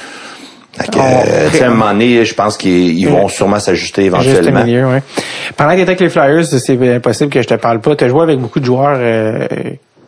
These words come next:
Speaker 2: que c'est le fun de dire que t'as joué avec.
Speaker 1: Mhm.
Speaker 2: À commencer par, euh, un certain Eric Lindros,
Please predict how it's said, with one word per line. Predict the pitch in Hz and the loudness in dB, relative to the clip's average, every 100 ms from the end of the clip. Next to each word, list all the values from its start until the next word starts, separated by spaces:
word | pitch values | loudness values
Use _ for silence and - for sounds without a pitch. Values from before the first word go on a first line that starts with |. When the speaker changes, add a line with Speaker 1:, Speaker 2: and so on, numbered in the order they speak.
| _ | _
Speaker 2:
que | - 120 117 110 | -2 0 2 0
c'est | - - | -4 -6
le | 117 | -4
fun | - 135 | -2 0
de | 120 | 0
dire | 127 127 | 0 -2
que | |
t'as | - | -2
joué | 120 131 | 0 2
avec. | 117 160 156 | 0 0 0
Speaker 1:
Mhm. | 101 101 131 143 - - | 2 2 2 0 -8 -8
Speaker 2:
À | |
commencer | - 147 151 131 160 | -2 0 2 0 -2
par, | 156 131 123 | 0 0 2
euh, | 120 120 113 110 110 - - - | 2 2 2 0 -2 -4 -10 -6
un | 123 | -4
certain | - 117 - | -2 -2 0
Eric | 120 123 120 | 0 0 -2
Lindros, | 143 185 214 208 196 196 190 190 190 190 185 | -2 0 2 2 2 2 2 2 2 0 -2